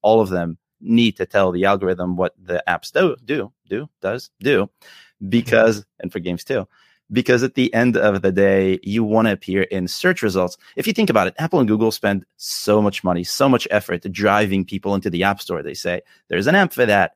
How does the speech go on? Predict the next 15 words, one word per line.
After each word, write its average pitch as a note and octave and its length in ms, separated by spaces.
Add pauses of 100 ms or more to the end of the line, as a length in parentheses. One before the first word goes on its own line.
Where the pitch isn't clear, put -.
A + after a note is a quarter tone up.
(380)
And G#2 300
the F#2+ 280
only G#2 220
way F2+ 140
to - 80
find B2+ 280
those G2 200
apps, F#2 300
for E3 80
the D#3 100
most B2 260
part, F#2+ 300
is F#2 200
through F2 260
search. - 440